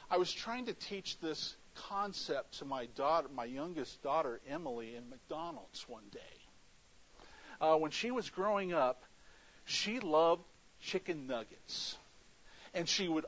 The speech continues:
always order the ten-piece meal. And I was looking at Emily one day, eating those chicken nug-, nuggets, and they were looking pretty good. And I said, "Emily, can I just have, can I have one of those?"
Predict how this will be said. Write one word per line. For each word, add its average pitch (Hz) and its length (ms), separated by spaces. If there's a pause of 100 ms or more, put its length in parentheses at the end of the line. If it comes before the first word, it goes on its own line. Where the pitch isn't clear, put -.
always 214 640
order 156 340
the 117 140 (200)
ten-piece 165 720
meal. 110 340 (1080)
And 120 80
I 202 100
was 269 160
looking 226 380
at 165 200 (200)
Emily 202 360
one 175 280
day, 165 380 (360)
eating 180 360
those 156 280
chicken 151 480
nug-, 147 320 (100)
nuggets, 160 460
and - 100
they 107 100
were 120 160
looking 208 280
pretty 190 260
good. 123 360 (580)
And 160 100
I 220 140
said, 156 280 (100)
"Emily, 311 280
can 233 200
I 330 160
just 262 240
have, 196 180 (280)
can 302 120
I 311 40
have 339 180
one 160 260
of 165 100
those?" 185 560